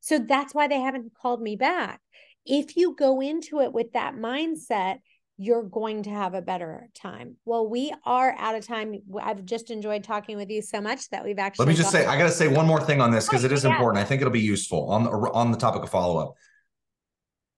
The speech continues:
Speaker 2: Follow-up that's pushy is, "Here's what I want from you." Okay? That's follow-up that's pushy.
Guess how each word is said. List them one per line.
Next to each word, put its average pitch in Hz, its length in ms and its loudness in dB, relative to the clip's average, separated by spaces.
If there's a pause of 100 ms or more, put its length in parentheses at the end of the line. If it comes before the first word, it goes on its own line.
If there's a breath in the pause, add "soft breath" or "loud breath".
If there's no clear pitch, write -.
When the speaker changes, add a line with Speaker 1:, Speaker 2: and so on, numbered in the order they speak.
(280)
Speaker 2:
Follow-up 170 440 6
that's 135 200 4
pushy 180 540 2
is, 117 260 2
"Here's 139 240 2
what 123 180 2
I 107 220 2
want 139 500 2 (140)
from 117 320 0
you." 87 300 -4 (1040)
Okay? 117 260 -4
That's 117 200 2
follow-up 156 260 4
that's 156 120 0
pushy. - 440 -2